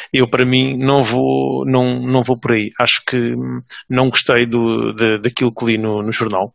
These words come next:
Eh, compreendo, ou se calhar consigo compreender um bocado do que é que ele quer dizer, mas não, não acho que, que faça sentido. Eh, eu próprio já, já fui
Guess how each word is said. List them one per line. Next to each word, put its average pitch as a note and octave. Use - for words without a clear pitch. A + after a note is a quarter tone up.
Eh, G2+
compreendo, B2+
ou A2
se -
calhar A#2
consigo -
compreender A#2+
um A2
bocado A2
do A2+
que C3
é -
que -
ele A#2+
quer A#2
dizer, G#2+
mas A#2
não, A2
não A2
acho A2
que, A#2+
que -
faça B2
sentido. A#2
Eh, G#2+
eu B2
próprio B2
já, G#2+
já G2+
fui A#2